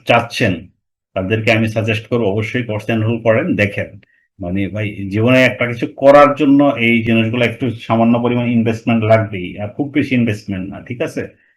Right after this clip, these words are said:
খুব বেশি ইনভেস্টমেন্ট না। এগুলো আপনি চাইলে ম্যানেজ করতে পারবেন যদি আপনার ইচ্ছা শক্তি থাকে যে না আমি এই জিনিসটা শিখতে চাই,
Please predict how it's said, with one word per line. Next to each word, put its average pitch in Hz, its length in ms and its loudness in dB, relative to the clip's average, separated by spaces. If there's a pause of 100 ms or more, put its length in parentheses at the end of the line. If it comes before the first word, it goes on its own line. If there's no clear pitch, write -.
খুব 123 100 -4
বেশি 120 240 -2
ইনভেস্টমেন্ট 101 680 -2
না। 117 300 -8 (300)
এগুলো 135 320 4
আপনি 143 260 4 (120)
চাইলে 127 240 2
ম্যানেজ 120 300 0
করতে 139 260 -2
পারবেন 113 460 4
যদি 113 300 2
আপনার 135 720 2
ইচ্ছা 120 460 -2
শক্তি 110 340 -4
থাকে 101 360 -6
যে 104 140 -2
না 104 200 0
আমি 104 140 -2
এই 113 60 -2
জিনিসটা 117 340 -4
শিখতে 202 400 -2
চাই, 85 240 -8